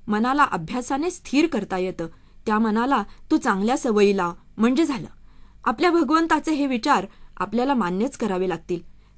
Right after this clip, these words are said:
कारण वाल्याचा वाल्मिकी झालेला आपण पाहतो, स्त्रीलंपट तुलसीदास रामायणकार झालेले आपल्याला माहीत आहेत. म्हणूनच संत तुकाराम महाराज म्हणतात, "मन करा रे प्रसन्न, सर्व सिद्धींचे कारण, मोक्ष अथवा समाधान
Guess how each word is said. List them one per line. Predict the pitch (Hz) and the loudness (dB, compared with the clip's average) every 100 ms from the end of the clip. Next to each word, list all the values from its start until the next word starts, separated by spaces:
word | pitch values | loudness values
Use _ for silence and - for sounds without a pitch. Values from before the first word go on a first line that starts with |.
| - | 0
कारण | 285 370 | 2 4
वाल्याचा | 311 196 220 320 330 | 4 4 4 0 0
वाल्मिकी | 254 208 247 285 | 2 2 0 0
झालेला | 262 220 208 262 | -4 -2 0 0
आपण | 262 226 233 | 0 0 -4
पाहतो, | 208 202 - 220 - - - | -4 -6 -2 -2 -2 -14 -20
स्त्रीलंपट | - - 381 320 277 277 320 - - | -6 4 6 6 2 -2 -4 -2 0
तुलसीदास | 226 208 - 285 269 370 - - - | 0 0 -2 0 2 0 -6 -14 -2
रामायणकार | 226 190 214 285 320 - | 2 2 2 -2 -2 -2
झालेले | 269 240 208 247 | -2 -2 0 0
आपल्याला | 277 233 226 | 0 -2 -2
माहीत | 208 180 220 220 | -2 -2 -4 -4
आहेत. | 190 175 - - - - - | -8 -10 -16 -20 -20 -20 -2
म्हणूनच | 220 247 349 294 - - - | 2 4 4 0 -4 -16 -6
संत | - 277 294 294 | 0 0 0 -4
तुकाराम | 233 220 254 294 | -4 -4 -2 -2
महाराज | 254 233 208 | -2 -4 -4
म्हणतात, | 202 196 233 180 - - - - | -4 -4 -4 -6 -12 -20 -20 -8
"मन | 240 262 370 302 | -2 0 0 0
करा | 214 247 | 0 0
रे | 339 | 0
प्रसन्न, | 233 214 208 294 339 233 214 - - | 0 -2 0 0 0 -2 -4 -12 -2
सर्व | 277 320 349 | 2 4 2
सिद्धींचे | - 214 170 294 370 285 | 0 -2 2 2 2 -2
कारण, | 214 196 254 220 - - - | 0 0 -2 -4 -6 -16 -6
मोक्ष | 220 277 - 349 | 0 0 2 2
अथवा | 320 240 220 | 0 0 -4
समाधान | 208 196 202 247 311 | -4 -4 -2 -2 -2